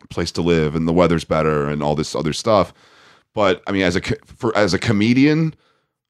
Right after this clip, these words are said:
I like it a lot better than Los Angeles. I will end up back in Los Angeles. My friend, my, my roommate, Paul Hooper, who's a great comic, who's always, he's always, always, always on the road. He said, uh, he hates New York.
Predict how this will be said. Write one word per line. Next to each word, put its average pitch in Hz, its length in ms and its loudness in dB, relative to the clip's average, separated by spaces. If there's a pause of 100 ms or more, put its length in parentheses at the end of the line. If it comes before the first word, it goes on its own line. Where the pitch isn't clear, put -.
I 95 120 2
like 101 320 2
it 87 180 0 (1080)
a 90 80 4
lot 90 320 4
better 78 320 0
than 76 140 -6
Los 67 220 -6
Angeles. 95 320 -2
I 98 80 4
will 107 260 6
end 95 140 2
up 80 240 -2
back 80 220 -2
in 80 60 -6
Los 73 220 -4
Angeles. 71 280 -4 (240)
My 117 100 -2
friend, 156 360 4 (100)
my, 98 180 -2
my 101 180 -2
roommate, 101 400 2
Paul 92 200 4
Hooper, 87 260 2
who's 80 160 0
a 76 40 -4
great 90 220 0
comic, 85 460 -2 (300)
who's 90 140 -6
always, 92 200 4
he's 95 120 0
always, 95 180 4 (100)
always, 87 220 2
always 90 200 0
on 82 60 0
the 78 80 0
road. 82 340 4
He 90 80 -2
said, 87 260 2
uh, 69 220 0 (640)
he 113 120 -4
hates 98 300 2
New 85 80 0
York. 65 380 -6